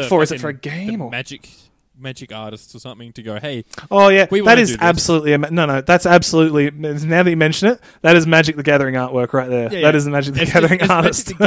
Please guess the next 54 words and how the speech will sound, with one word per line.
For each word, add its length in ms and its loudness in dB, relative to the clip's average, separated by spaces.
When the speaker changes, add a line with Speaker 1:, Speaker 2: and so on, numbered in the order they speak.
Speaker 1:
Gathering 400 -4
if 180 -10
it 100 -12
was 200 -4
sci-fi. 600 -8
That's 180 -6
Speaker 2:
Hey, 140 4
Speaker 1:
all 60 -8
it 80 -8
is. 140 -12
Speaker 2:
tell 140 -4
you 120 2
what, 240 -2
every 400 0
fucking 460 -6
Magic 340 -10
the 80 -16
Gathering 320 -8
card 320 -14
is 80 -12
a 80 -20
fucking 340 -10
work 220 -8
of 100 -14
art. 200 -12
Speaker 1:
Oh, 100 -8
dude, 180 -14
they're 80 -18
beautiful. 280 -10
Speaker 2:
That's 180 -6
the 160 -8
one 300 2
thing 140 2
I 40 -2
miss 240 -4
about 240 -6
that 160 -14
game 300 -12
was 260 -10
the 140 -14
fucking 380 -10
artwork 480 -6
on 60 -6
the 60 -8
cards 460 -10
was 120 -14
am-, 280 -16
it's 160 -12
amazing. 720 -10
Speaker 1:
Some 220 -6
of 60 -8
them 160 -10
were 240 -6
heinous. 540 -14